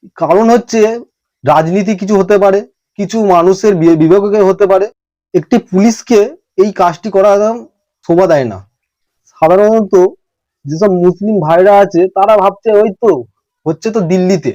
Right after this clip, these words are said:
আমাদের তো এখানে হচ্ছে না, তাই আমরা কিছু বলি না। অথচ দেখবেন সোশ্যাল মিডিয়াতে গিয়ে দেখবেন, "ওহ, এটা মুসলিমদের কত, কত অত্যাচার হচ্ছে।"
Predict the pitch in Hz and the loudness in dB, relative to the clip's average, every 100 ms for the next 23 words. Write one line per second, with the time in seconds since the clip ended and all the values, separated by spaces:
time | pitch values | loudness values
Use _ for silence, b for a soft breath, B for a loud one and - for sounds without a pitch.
0 | - _ _ _ _ _ _ - 139 170 | -10 _ _ _ _ _ _ -6 0 2
1 | 190 226 214 226 220 220 - 233 156 - | 2 0 0 2 0 0 0 0 0 -4
2 | _ _ _ _ _ - 233 190 196 214 | _ _ _ _ _ 0 2 2 2 0
3 | 214 196 185 170 165 131 - _ _ _ | -2 -4 0 2 2 0 -6 _ _ _
4 | _ _ - 165 175 233 233 226 240 - | _ _ -6 -2 0 0 0 0 -2 -2
5 | 185 220 220 220 226 226 190 214 220 202 | 0 0 -2 -2 -2 -2 -2 0 0 2
6 | 202 233 _ _ _ _ 233 233 165 _ | 0 -2 _ _ _ _ 0 0 0 _
7 | _ 156 156 185 180 165 190 196 208 208 | _ -8 -2 0 0 0 -2 2 2 2
8 | 196 180 190 165 - 165 190 175 135 - | 0 0 0 0 0 -2 0 0 -2 -10
9 | 127 | -14